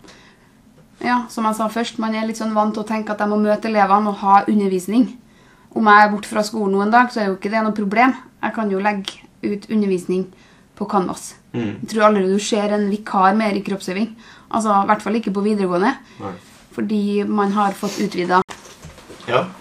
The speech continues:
Speaker 1: eh, ja, utvidet I K T-kompetansen og sett at her er det muligheter som vi
Speaker 2: Mm.
Speaker 1: før ikke har brukt. Ikke i den, ikke på den måten. Jeg har jo også delt undervisning med elevene før, men jeg har alltid likevel tenkt at,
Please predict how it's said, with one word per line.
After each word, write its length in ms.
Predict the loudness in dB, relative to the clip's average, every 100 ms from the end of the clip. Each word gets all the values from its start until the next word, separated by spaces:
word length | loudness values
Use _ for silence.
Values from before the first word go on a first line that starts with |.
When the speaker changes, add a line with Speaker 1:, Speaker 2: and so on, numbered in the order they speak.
| -18 -12
Speaker 1:
eh, 460 | -6 -4 -2 -4 -4 -6 -12 -20 -6
ja, 120 | -6 -6 -20 _ _ _ _ -20 _ _ -6
utvidet 420 | -2 2 4 4
I 40 |
K 120 | 0 -2
T-kompetansen 760 | -2 -2 -4 -2 -2 -2 -4
og 80 | -4
sett 220 | -4 -4 -4
at 100 | -2
her 140 | 0
er 140 | 2 2
det 100 | 2
muligheter 440 | 0 -2 0 -2 -2 -8
som 220 | -4 -2
vi 80 | -4
Speaker 2:
Mm. 40 |
Speaker 1:
før 200 | -2 -4 -4 _
ikke 300 | -8 -4 -4
har 120 | -2
brukt. 380 | -2 -4 -8 -18 _ -10
Ikke 240 | -10 -4 -2
i 40 |
den, 200 | 0 -2
ikke 240 | -4 -6 -4
på 120 | -2
den 140 | 0 0
måten. 320 | 0 -2 -4 -6 -20 -20 -20 0
Jeg 80 | 2
har 60 | 2
jo 60 | -2
også 220 | -4 -2
delt 300 | 2 0 2
undervisning 520 | -2 0 -2 -2 -2
med 100 | -2 -2
elevene 260 | -2 -2
før, 160 | -2 -4
men 100 | -2
jeg 20 |
har 160 | -2 -2
alltid 160 | -2
likevel 320 | -4 -2 -6 -4
tenkt 260 | -6 -4
at, 160 | -8